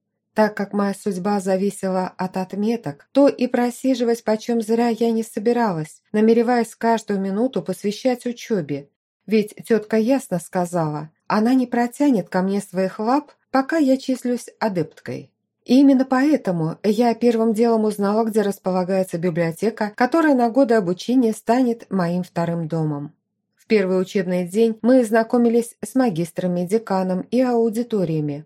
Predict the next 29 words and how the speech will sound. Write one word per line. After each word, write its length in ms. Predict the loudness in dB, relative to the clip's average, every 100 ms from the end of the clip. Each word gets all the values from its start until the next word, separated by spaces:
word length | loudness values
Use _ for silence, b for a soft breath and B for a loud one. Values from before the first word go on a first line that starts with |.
| _
Могла 320 | -2 2 2 2
сказать, 520 | 0 2 2 0 -6 _ _
что 300 | -2 2 4
ребята 400 | 4 2 2 2
на 80 | 2
моем 220 | 2 0
факультете 580 | -2 0 0 0 -2 -4
собрались 600 | -2 0 2 2 -2 -4
неплохие, 840 | -2 0 2 0 -2 -6 -6 -6 -10 _ _ _
улыбчивые, 680 | 4 4 4 0 -2 0 2
вежливые, 720 | 2 0 0 -4 -2 -4 -2 0
некоторые 460 | 2 2 2 2
из 80 | 2
них 200 | 0 0 -2
юморные. 920 | 0 2 0 -2 -4 -4 -4 -6 -10 _ _
Пусть 340 | 2 2 0
я 180 | 0 2
и 40 | 2
относилась 640 | 0 -2 0 0 0 -2
к 80 | -4
чужакам 560 | -2 0 -2 0 0
настороженно, 800 | 0 0 2 4 2 2 -2 -4 0
но 140 | 2
они 220 | 6 6
не 120 | 6 6
вызывали 440 | 4 2 4 4
у 80 | 4
меня 240 | 4 2
опасений. 800 | 2 0 -2 -2 -2 -2 -4 -8